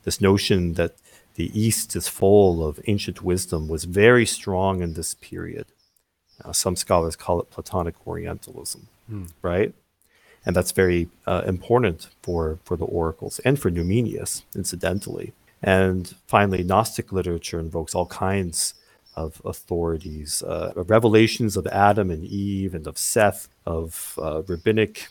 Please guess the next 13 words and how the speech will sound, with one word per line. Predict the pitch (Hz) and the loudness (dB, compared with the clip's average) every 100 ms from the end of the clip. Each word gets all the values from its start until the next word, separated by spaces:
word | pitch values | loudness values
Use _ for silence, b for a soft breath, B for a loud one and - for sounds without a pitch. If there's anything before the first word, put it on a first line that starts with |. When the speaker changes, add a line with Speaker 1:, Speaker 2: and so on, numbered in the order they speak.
| _ _ | _ _
Speaker 1:
heroines, | - 110 107 101 98 98 92 - - | 0 2 4 4 2 -2 -4 -6 -4
you | 101 92 | -4 -2
name | 90 82 | -2 -2
it. | 76 71 - _ _ _ | -6 -10 -18 _ _ _
But, | 95 90 - - - _ _ _ _ - | -2 -2 -4 -6 -8 _ _ _ _ -6
uh, | 87 85 - | -4 -4 -2
as | 113 98 - | 0 0 2
much | 110 120 - | 4 6 4
as | 92 - | 0 -2
Plotinists | - - 101 110 101 90 - | -4 -8 0 4 4 2 2
recognize, | 120 156 127 101 90 87 87 85 - b b - | 2 2 0 2 2 2 0 -4 -8 b b 0
this | 101 - | 2 4
is | 98 90 - - | 4 4 0 -2